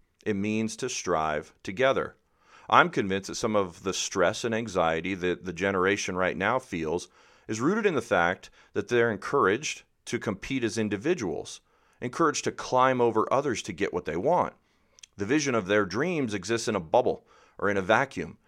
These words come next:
and not in a community of people. That's the vision of competition right now, and it's similar to the heart of Cain. But think of it like this. When do you run faster? Do you run faster by yourself or with someone else? Every athlete knows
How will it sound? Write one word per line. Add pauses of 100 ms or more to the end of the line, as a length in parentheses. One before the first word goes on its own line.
(100)
and
not
in
a
community
of
people. (540)
That's
the
vision
of
competition
right
now,
and
it's
similar
to
the
heart
of
Cain. (920)
But
think
of
it
like
this. (380)
When
do
you
run
faster?
Do
you
run
faster
by
yourself
or
with
someone
else? (500)
Every
athlete
knows